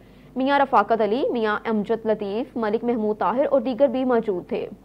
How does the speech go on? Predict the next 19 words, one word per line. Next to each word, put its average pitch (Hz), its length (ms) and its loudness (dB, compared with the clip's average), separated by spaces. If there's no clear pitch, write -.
एक 269 140 4
और 269 120 8
खबर 262 240 2
शामिल 233 300 2
करते 240 240 0
हैं 240 220 2
शेखुपुरा 226 480 2
से। 240 280 2
डिस्ट्रिक्ट 294 340 -2
बार 277 300 6
एसोसिएशन 269 520 0
शेखुपुरा 226 420 2
के 240 240 6
नौ 233 260 2
मुंतखब 262 540 0
सदर 220 260 2
चौधरी 226 320 0
खुरम 220 220 0
शहजाद 202 420 2